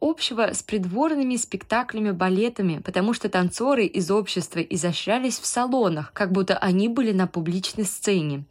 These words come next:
Из-за этого танцы на балах и танцы в придворных интермедиях и балетах можно смело назвать родными братьями. Звание красивого танцора в то время нужно было еще заслужить.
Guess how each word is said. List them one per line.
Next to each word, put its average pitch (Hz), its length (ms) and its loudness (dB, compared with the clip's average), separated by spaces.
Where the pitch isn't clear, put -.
Из-за 190 320 2
этого 320 360 0
танцы 247 420 0
на 196 100 2
балах 202 480 2
и 196 100 -2
танцы 185 360 2
в - 60 -10
придворных 185 680 0
интермедиях 233 720 0
и 185 100 0
балетах 190 640 -2
можно 220 340 2
смело 190 460 0
назвать 269 460 0
родными 160 720 0
братьями. 156 840 -2
Звание 262 420 2
красивого 226 640 0
танцора 240 460 0
в - 60 -8
то 233 100 -2
время 214 300 2
нужно 294 340 0
было 226 160 0
еще 233 240 0
заслужить. 208 720 -2